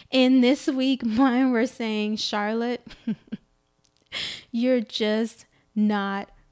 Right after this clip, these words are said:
ready yet." And to be totally honest, I had a lot of regrets and anxiety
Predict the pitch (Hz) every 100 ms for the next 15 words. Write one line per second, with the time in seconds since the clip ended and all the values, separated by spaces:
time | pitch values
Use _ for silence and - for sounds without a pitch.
0 | - 196 214 214 214 190 180 175 - _
1 | _ _ _ _ _ _ _ - 254 254
2 | 247 233 262 262 - - - 320 302 311
3 | 285 262 220 - 196 180 175 - - -
4 | _ _ _ _ - - 285 302 294 311
5 | 311 381 330 277 254 262 277 277 269 254
6 | - 233 226 214 - _ _ _ _ _
7 | - 277 311 330 311 294 - 254 233 -
8 | 208 214 220 208